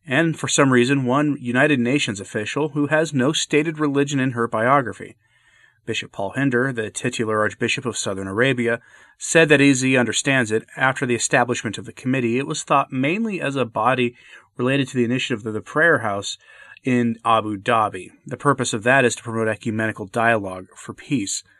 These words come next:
Again, notice there's no call to conversion, and given that the buildings are built on one single foundation, it symbolically, symbolically makes it look like they're basically branches of one religion.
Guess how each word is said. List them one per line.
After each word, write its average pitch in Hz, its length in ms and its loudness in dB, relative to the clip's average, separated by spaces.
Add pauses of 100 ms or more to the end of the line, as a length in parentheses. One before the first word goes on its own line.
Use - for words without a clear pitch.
(640)
Again, 135 260 4
notice 135 300 4
there's 117 280 0
no 117 120 0
call 107 180 -2
to 101 60 -10
conversion, 107 600 -4
and 110 340 -6
given 143 340 2
that 127 160 -2
the 110 80 -4
buildings 151 360 4
are 123 60 6
built 156 320 2
on 113 240 -2 (100)
one 127 520 -4
single 170 320 -2
foundation, 143 600 0 (520)
it - 140 -2
symbolically, 143 840 4
symbolically 135 600 0
makes 120 240 -2
it - 60 -8
look 143 220 0
like 123 140 -2
they're 196 120 0
basically 165 540 -2
branches 110 520 -2
of 101 140 -8
one 95 340 -12
religion. 113 500 -2